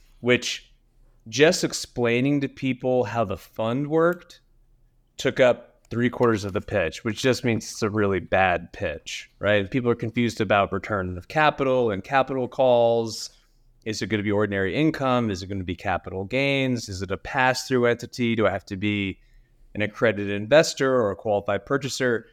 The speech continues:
And it was, I was so naive that I didn't even, it would take me a couple days to respond to those type of questions, right? And so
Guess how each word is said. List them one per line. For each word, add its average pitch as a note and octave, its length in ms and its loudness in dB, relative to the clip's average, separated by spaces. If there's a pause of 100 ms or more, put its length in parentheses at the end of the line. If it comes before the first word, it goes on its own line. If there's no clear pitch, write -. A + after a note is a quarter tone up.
(560)
And C3 240 0 (840)
it D#3 140 0
was, D3 320 -2
I D3 100 4
was C#3+ 160 2
so D3+ 420 0
naive B2 840 -2
that A2+ 160 -2
I A2+ 80 2
didn't C3+ 300 -2
even, G#2+ 480 -4 (460)
it C#3 80 -2
would C#3+ 140 2
take D#3+ 260 2
me C#3 420 0 (240)
a C3 60 -4
couple C3 260 -4
days A#2+ 300 0
to A#2+ 120 -6
respond A2 600 0
to G2+ 60 -6
those A2 300 0
type G#2+ 220 2
of - 100 -20
questions, - 760 -8 (500)
right? G#2 280 6
And G2+ 140 0
so G#2+ 460 2